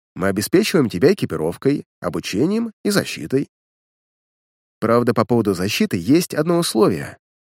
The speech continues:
Снова включился в игру начальник Ф С Б.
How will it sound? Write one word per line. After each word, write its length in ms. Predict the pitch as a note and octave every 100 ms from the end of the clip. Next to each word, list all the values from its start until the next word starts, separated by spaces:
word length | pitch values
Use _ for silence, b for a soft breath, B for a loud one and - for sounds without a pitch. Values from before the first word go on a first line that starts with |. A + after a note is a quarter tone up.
| _ _ _ -
Снова 320 | - B2+ G3+
включился 540 | - F#3 - F3 -
в 80 | -
игру 200 | E2 A2+
начальник 540 | C#3+ F2+ F2 G#2 A2 -
Ф 100 | -
С 140 | B2+ F2+
Б. 260 | C#2 B1+